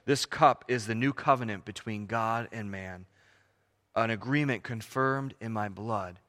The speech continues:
Do this as often as you drink it to remember me.' For every time you eat this bread and you drink this cup, you're announcing the Lord's death until he comes again." We're participating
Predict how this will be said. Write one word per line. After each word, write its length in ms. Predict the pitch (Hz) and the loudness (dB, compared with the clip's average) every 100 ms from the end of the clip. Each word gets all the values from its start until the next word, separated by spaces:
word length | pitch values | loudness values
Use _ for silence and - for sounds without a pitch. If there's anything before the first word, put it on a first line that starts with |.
| _ _ _ 101 | _ _ _ -4
Do 220 | 131 143 | 0 0
this 500 | 107 95 98 - - _ _ _ _ _ _ _ _ _ _ _ _ _ - | 0 -4 -10 -14 -16 _ _ _ _ _ _ _ _ _ _ _ _ _ -14
as 140 | 101 - | -6 0
often 400 | 117 123 135 127 | 2 0 -4 -6
as 120 | 113 | -6
you 80 | 113 | -8
drink 300 | 101 95 95 | -10 -12 -16
it 100 | - - | -18 -14
to 120 | 104 | -10
remember 460 | 98 98 95 92 | -8 -10 -12 -14
me.' 260 | 90 90 90 _ _ _ _ _ _ _ _ _ _ _ _ _ _ - | -18 -20 -20 _ _ _ _ _ _ _ _ _ _ _ _ _ _ -4
For 160 | 123 131 | 0 2
every 260 | 143 160 | 4 2
time 240 | 151 143 123 | 4 2 4
you 120 | 117 | 0
eat 120 | 127 | 0
this 160 | 127 101 | -2 -4
bread 260 | 117 117 | 2 2
and 80 | 110 | 0
you 80 | 107 | -6
drink 220 | 113 113 | -6 -6
this 140 | 110 | -8
cup, 260 | - 107 - - - | -4 -6 -6 -20 -4
you're 140 | 117 117 | 0 4
announcing 460 | 117 123 131 127 | 4 4 0 -4
the 100 | 113 | -4
Lord's 300 | 113 107 98 | -2 -2 -4
death 320 | 95 117 107 - | 0 2 2 -4
until 240 | 110 113 | -10 -6
he 80 | 104 | -6
comes 380 | - 107 101 95 | -6 -8 -8 -10
again." 340 | 95 95 90 92 _ _ _ _ _ _ | -12 -12 -14 -20 _ _ _ _ _ _
We're 100 | 107 | -10
participating 1040 | 113 120 - - 170 135 - 110 98 87 | -6 -8 -6 -4 -2 -4 -6 -6 -6 -12